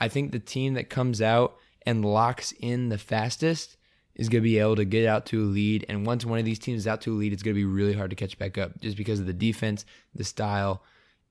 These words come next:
and, and how it's gonna be slowed down just to a grind.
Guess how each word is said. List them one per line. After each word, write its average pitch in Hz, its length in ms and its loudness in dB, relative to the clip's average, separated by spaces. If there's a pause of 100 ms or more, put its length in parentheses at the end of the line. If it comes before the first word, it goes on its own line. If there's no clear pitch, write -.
and, 98 640 -2
and 113 140 0
how 104 320 0
it's 95 100 -2
gonna 104 180 -2
be 95 140 0
slowed 110 460 2
down 95 280 0
just 95 160 -6
to 98 100 -4
a - 20 -4
grind. 92 380 -4